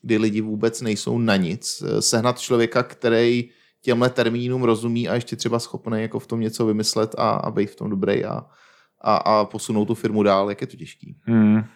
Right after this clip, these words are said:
Speaker 2: ale jednoduchý to není. A když si to ještě znásobíš jakoby těma lokalitama, že nemáme jeden, jakoby, tým jenom v Praze,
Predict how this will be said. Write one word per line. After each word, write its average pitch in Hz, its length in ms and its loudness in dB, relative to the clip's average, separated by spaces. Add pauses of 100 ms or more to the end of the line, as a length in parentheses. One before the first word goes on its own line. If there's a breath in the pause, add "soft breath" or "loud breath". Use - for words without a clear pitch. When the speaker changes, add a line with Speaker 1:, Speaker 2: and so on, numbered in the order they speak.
(140)
Speaker 2:
ale 123 180 6
jednoduchý 139 400 2
to 147 120 2
není. 110 480 2 (760 soft breath)
A 107 400 4
když 104 140 -2
si - 80 -4
to 113 80 0
ještě 113 200 0
znásobíš 113 580 2
jakoby 117 300 0
těma 120 200 2
lokalitama, 98 680 0 (580)
že 101 120 -2
nemáme 101 320 4
jeden, 101 160 2
jakoby, 98 460 0
tým 104 400 2
jenom 101 240 6
v - 120 -4
Praze, 95 480 2